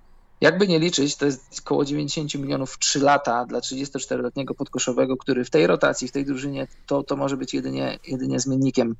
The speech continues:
Joela Embida. Próbowali tego eksperymentu grać na dwóch, a nawet trzech wysokich. Myślę, że mogłoby to mieć rację bytu, gdyby chociaż jeden z tych trzech zawodników umiał tak, tak lepiej niż przeciętnie rzucać.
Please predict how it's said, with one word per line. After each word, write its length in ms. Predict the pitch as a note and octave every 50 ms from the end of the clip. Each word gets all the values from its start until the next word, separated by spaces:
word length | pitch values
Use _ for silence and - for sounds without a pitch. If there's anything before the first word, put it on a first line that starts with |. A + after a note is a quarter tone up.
| - - - - - - - - - - - - - C#3+
Joela 220 | C#3 C3 C3 B2+ C3
Embida. 440 | C3 B2+ B2+ B2 B2 A#2 A2 A2 A#2+ -
Próbowali 460 | - D#3+ E3 D#3+ D#3 F3+ F#3 F#3 F3+
tego 220 | - F#3 D#3 D#3+
eksperymentu 720 | D#3+ D#3 - - D3+ C#3+ D3 D3+ D#3 D#3 D3+ D#3+ D#3+ D#3+ - C#3+
grać 320 | C#3 C#3+ C#3+ C#3+ C#3+ -
na 140 | C#3+ C#3 -
dwóch, 300 | - - D#3 D#3+ - D#3
a 40 | D3
nawet 220 | D3 C#3 C#3+ -
trzech 280 | - - D#3+ D3 C#3 C#3
wysokich. 520 | D3 C#3+ - C#3+ C#3+ - D#3 D#3+ - - - - - - - - - - - - _ - - - - - _ - - - E2 G#2+
Myślę, 380 | C3+ C#3+ D#3 F3 - F#3 F3 D#3+
że 180 | E3 E3+ D3+ - - C3
mogłoby 800 | C3+ D3 D3+ C#3+ D3+ F3 F#3 F#3+ F3+ E3+ F3 E3+ D#3 D3 E3 D#3+
to 320 | - F3 D#3+ D#3 D3+ D3
mieć 340 | D3 C#3+ C#3 E3 E3 - E3
rację 300 | D3 D3 D3+ - D3 C3+
bytu, 240 | C3 D3+ D3 D3+ C#3
gdyby 280 | - D3 C#3 C#3+ C#3+
chociaż 360 | - D#3+ D3 - D3+ D3 -
jeden 220 | D#3 D#3 D3 D#3+ D3
z 60 | -
tych 140 | - C#3 -
trzech 300 | - - D3+ C#3+ C3+ C#3
zawodników 680 | C#3+ C3+ C3+ C3+ D3 D3 D3 - D3 D3 - - - - -
umiał 500 | - C3+ D3 D3 D3 D3 D3 C#3+ C3+ -
tak, 200 | - D3 C#3+ -
tak 160 | - D3+ C#3 - - - - -
lepiej 400 | C3 C#3 D#3 E3+ F3 - E3 D#3
niż 120 | D#3+ D#3+
przeciętnie 500 | - - D#3 - F#3 D#3+ D3 C#3+ C#3+ C3+
rzucać. 380 | A#2+ B2 - - - A#2 -